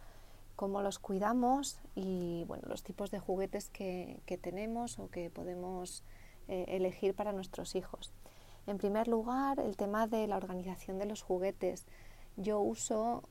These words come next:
un, pues, muebles con cubículos porque es muy fácil de separar, ¿no? el, el tipo de juguete, la temática,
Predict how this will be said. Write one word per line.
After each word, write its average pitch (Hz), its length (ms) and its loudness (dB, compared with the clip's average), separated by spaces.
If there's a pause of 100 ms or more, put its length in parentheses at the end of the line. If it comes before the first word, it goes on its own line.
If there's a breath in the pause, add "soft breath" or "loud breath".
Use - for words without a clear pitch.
un, 196 760 -2
pues, - 220 -2
muebles 202 400 0
con 196 300 -4
cubículos 240 720 2
porque - 260 -4
es 185 100 -4
muy 202 120 -2
fácil 202 400 -2
de 190 320 0
separar, 190 640 -2
¿no? 208 180 -6
el, 202 240 -2
el 180 160 -4
tipo 190 240 -2
de 185 100 2
juguete, 220 640 -2
la 208 120 -2
temática, 208 720 -4